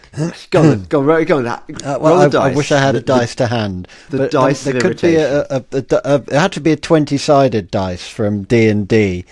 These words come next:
Speaker 2: that would have
Speaker 1: Yeah, it
Speaker 2: lists
Speaker 1: would
Speaker 2: of
Speaker 1: be.
Speaker 2: things that annoy you. But what is it today?
Speaker 1: Okay. Um, well, I glanced at d-, Loza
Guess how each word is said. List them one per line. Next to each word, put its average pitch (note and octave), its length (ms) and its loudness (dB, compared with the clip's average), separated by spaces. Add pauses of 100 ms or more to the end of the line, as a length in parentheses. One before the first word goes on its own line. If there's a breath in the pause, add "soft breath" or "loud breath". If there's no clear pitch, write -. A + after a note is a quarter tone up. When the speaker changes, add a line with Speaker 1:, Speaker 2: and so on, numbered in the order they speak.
(380 loud breath)
Speaker 2:
that F#2+ 100 -8
would A2 160 -4
have A2+ 300 -2
Speaker 1:
Yeah, C#3 140 2
it F#2+ 180 -2
Speaker 2:
lists G2 180 -4
Speaker 1:
would A#2 80 -4
Speaker 2:
of D#2 60 -14
Speaker 1:
be. - 40 -20
Speaker 2:
things A2+ 340 0
that A2 140 -4
annoy G#2+ 340 -4
you. F2+ 260 -8 (160)
But A2+ 80 -8
what C#3+ 160 2
is C#3+ 120 0
it - 160 -2
today? A2 480 -2
Speaker 1:
Okay. D#2 340 -8 (1080 soft breath)
Um, A#2+ 220 -4 (340 soft breath)
well, E3+ 300 -2
I D3 100 -2
glanced E3 640 -6
at C3 300 -10 (160)
d-, A2 160 -14 (160)
Loza D#3 580 -2